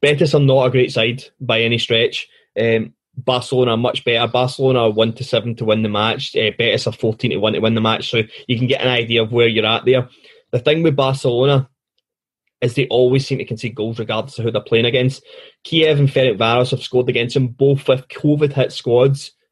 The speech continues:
in the Champions League at the Nou Camp. Um, those have been, what, five one and three one w-, wins for Barcelona. I think very much the same. I think Barcelona are really guilty of doing what they've always done and just attacking with seven, eight players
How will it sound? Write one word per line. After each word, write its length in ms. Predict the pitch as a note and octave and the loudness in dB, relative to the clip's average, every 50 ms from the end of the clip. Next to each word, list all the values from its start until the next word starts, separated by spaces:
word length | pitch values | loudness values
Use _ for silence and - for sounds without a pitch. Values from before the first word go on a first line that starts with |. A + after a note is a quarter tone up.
| _ _ | _ _
in 140 | A#2 A#2+ A2+ | -6 -4 -4
the 60 | A2+ | -4
Champions 440 | - B2+ A#2 A#2 A2+ B2+ A#2+ A#2 B2 | -2 0 0 0 0 -2 -2 0 0
League 200 | B2+ A#2+ A#2+ - - | -2 -2 -2 -4 -4
at 180 | A2+ - - | -4 -4 -4
the 40 | A2 | -4
Nou 200 | A2 A2+ A#2 A2+ | -2 -2 -2 -2
Camp. 340 | - - C#3 C3 B2 - - _ _ - - _ _ - - | 0 0 0 0 0 -2 -8 _ _ -20 -20 _ _ -2 -2
Um, 180 | A#2+ A#2 A2+ | -2 0 2
those 180 | A#2 B2 B2 A2 | 2 2 2 2
have 80 | A2+ | 0
been, 220 | - A2+ A2 G#2+ G#2 | -2 -2 -4 -2 -4
what, 140 | F#2+ - - | -4 -6 -2
five 260 | - A#2+ A#2 A2+ A#2 | -2 0 0 0 0
one 140 | A#2 A#2 A2 | 0 0 -2
and 80 | G#2+ | -2
three 180 | - - B2 A#2 | -4 -4 -2 0
one 220 | A#2 A#2 A#2 A2+ | 0 0 0 -2
w-, 140 | A2+ - - _ _ _ - - - _ | -4 -8 -10 _ _ _ -20 -20 -20 _
wins 320 | G#2+ A2 A#2+ A#2 B2+ C3 - | -4 0 0 2 2 0 0
for 140 | - D3 | 0 0
Barcelona. 640 | C#3 C3+ C#3 C#3+ C#3 - C#3+ D3 D3+ E3 D#3 C#3+ - _ - - _ _ _ _ _ - | 2 2 0 0 0 2 2 2 4 2 0 -2 -6 _ -20 -20 _ _ _ _ _ -8
I 60 | B2 | -4
think 240 | C3 - D#3 D#3 C#3 | -2 0 0 0 2
very 180 | C3 C3+ C3+ C3 | 2 2 2 2
much 200 | B2+ A2+ - - | 0 0 -2 -4
the 60 | A#2 | -4
same. 200 | - C3+ C3+ C3+ | 0 0 2 2
I 60 | B2+ | 2
think 260 | C3+ C#3 - C3 A#2 | 0 0 -2 -2 -2
Barcelona 520 | - C3 C3 C3 - - C#3 C#3 C#3 B2 A2 | 0 0 0 0 -2 0 0 2 2 2 0
are 20 | |
really 320 | G#2+ G#2+ A#2+ B2 B2+ A#2 | -2 -4 -4 -2 -2 -2
guilty 420 | A2 A2+ A2 A2 A#2 - A#2 A#2+ A#2 | -2 0 0 0 0 0 2 2 4
of 320 | G#2+ A2 A2 G#2+ G#2 - _ _ _ _ _ _ _ _ _ _ _ _ _ _ - | 4 2 2 0 -2 -8 _ _ _ _ _ _ _ _ _ _ _ _ _ _ 0
doing 220 | D3+ D3+ D3 D3+ | 2 2 4 4
what 100 | D3 C3 | 4 2
they've 100 | C3 A#2+ | 2 2
always 380 | B2+ B2 B2+ C3 C#3+ D#3 C#3 C#3+ | 4 4 4 4 4 2 0 0
done 320 | E3 D#3 D#3 D#3 C#3 - _ - - - _ _ _ _ _ _ - | 0 0 0 -2 -4 -8 _ -20 -20 -20 _ _ _ _ _ _ -2
and 180 | A#2+ B2 B2+ | -2 -2 0
just 260 | A#2+ C3+ C3 A#2+ - - | 0 0 0 0 -2 -6
attacking 540 | - - - - C3 B2 C3+ - - C3+ | -8 -8 -4 -4 -4 -2 -2 0 0 0
with 160 | B2+ A#2 A#2+ - _ _ _ _ | 2 0 -2 -4 _ _ _ _
seven, 380 | - - - - C3 A2+ B2+ A#2+ | -20 -4 -2 0 0 0 0 0
eight 160 | B2 B2 - | -2 -2 -2
players 440 | - - A#2 A#2+ B2+ C3+ C3+ - | -2 0 2 2 2 2 2 -2